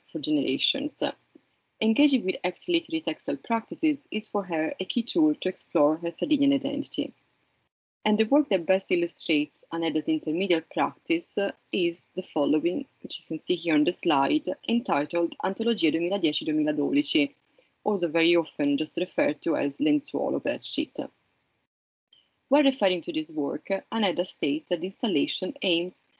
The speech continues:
to echo the loom, the memory of women among all those threads that fascinated her when she was a girl. The activity of sewing, cucire,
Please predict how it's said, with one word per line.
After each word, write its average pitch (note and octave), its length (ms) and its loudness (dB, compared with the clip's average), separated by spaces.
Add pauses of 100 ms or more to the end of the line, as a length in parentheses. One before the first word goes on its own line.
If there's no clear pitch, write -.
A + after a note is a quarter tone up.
(180)
to G3 160 -4
echo F3+ 240 0
the E3+ 100 2
loom, D3 380 2 (140)
the F3+ 80 0
memory F#3+ 240 2
of D#3+ 180 -2
women A3+ 400 2
among E3 320 -2
all A3+ 240 0
those F3+ 200 -2
threads D3+ 380 0
that D#3 160 -6
fascinated E3+ 600 -2
her D3 300 -2
when E3 120 -2
she - 140 -4
was C#3 220 -4
a - 40 -6
girl. - 300 -4 (1000)
The A3+ 60 4
activity D4 460 4
of E3+ 60 -6
sewing, D3+ 560 2
cucire, - 600 -2